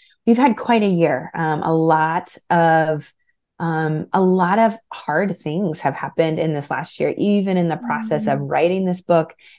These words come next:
Speaker 1: and getting to publishing. And so, um, you know, I mean, from things like my mom had a stroke, we
Speaker 2: Mm.
Speaker 1: moved across the country, my dad died.
Speaker 2: Yeah.
Speaker 1: Um, we, I mean, we just, and I mean, that was just, like, the big things, <laughs> you
Speaker 2: Yeah.
Speaker 1: know?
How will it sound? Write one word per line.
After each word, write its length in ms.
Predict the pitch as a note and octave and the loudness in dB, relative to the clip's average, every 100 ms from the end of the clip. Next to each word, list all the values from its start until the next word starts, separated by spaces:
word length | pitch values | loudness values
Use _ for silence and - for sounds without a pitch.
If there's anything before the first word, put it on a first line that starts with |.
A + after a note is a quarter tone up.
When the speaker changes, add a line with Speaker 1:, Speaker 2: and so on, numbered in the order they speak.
| _ - | _ -4
Speaker 1:
and 320 | F3 F3+ E3+ | 0 0 4
getting 280 | E3 E3 E3 | 2 2 -2
to 120 | D#3+ | -4
publishing. 640 | - - D3 - - - | -4 -2 -2 -4 -8 -6
And 220 | - E3+ E3 | 0 0 2
so, 320 | F#3 E3 E3 - - _ _ E3+ | 4 4 4 -4 -20 _ _ -2
um, 720 | E3 D#3+ D#3+ D#3 D3+ D3 - _ _ - | 2 2 0 -2 -6 -8 -12 _ _ 0
you 140 | F#3 | 2
know, 300 | F3 D3+ - - | 4 2 -2 -2
I 80 | E3+ | 0
mean, 180 | E3 | 0
from 680 | E3 - E3 D#3 D3 C#3+ C#3+ - F3+ | -2 -4 -2 -2 -4 -6 -8 -12 -4
things 240 | F3 D#3 | -2 -2
like 320 | D3+ C#3 C#3 - | -4 -6 -6 -8
my 140 | D#3 | -4
mom 220 | D#3+ D3+ | -4 -4
had 140 | D#3 D3+ | -8 -10
a 40 | |
stroke, 640 | - - G3+ F#3+ F3+ - - | -12 -4 0 0 -2 -6 0
we 100 | F#3 | 2
Speaker 2:
Mm. 20 | |
Speaker 1:
moved 200 | E3 F3 | 2 0
across 320 | D3+ - - | -6 -8 -10
the 120 | - | -10
country, 520 | - E3+ F3 E3+ E3 - | -8 -4 -2 0 -2 -2
my 180 | E3 C3+ | -6 -6
dad 460 | B2+ C3 C#3 E3 | -4 -2 -2 0
died. 420 | E3 D#3+ E3+ E3+ E3+ _ - _ - | 0 0 -2 -2 -4 _ -20 _ 0
Speaker 2:
Yeah. 220 | E3 D#3+ | 2 4
Speaker 1:
Um, 160 | C#3+ C#3 - - | 0 -4 -10 -2
we, 360 | F#3 G#3 G3+ F3+ | 2 4 4 4
I 80 | |
mean, 220 | F#3 F3+ E3 | 4 4 2
we 200 | F#3+ F#3+ | 0 0
just, 320 | F#3+ F3 E3+ | 2 0 0
and 140 | F3+ | -2
I 40 | G3 | -2
mean, 120 | G3+ | 0
that 160 | G3 G3+ | 2 2
was 160 | - | 0
just, 220 | F#3+ F3+ | -4 0
like, 200 | E3+ D#3 - | 2 2 0
the 100 | D#3+ | -2
big 240 | F#3 F#3 | -2 -4
things, 400 | - D#2 F#3 - - | -4 -4 -4 -2 0
<laughs> 140 | A3 | 2
you 140 | A3 C#4+ | 2 2
Speaker 2:
Yeah. 120 | A#3 | 2
Speaker 1:
know? 160 | F#3 | 0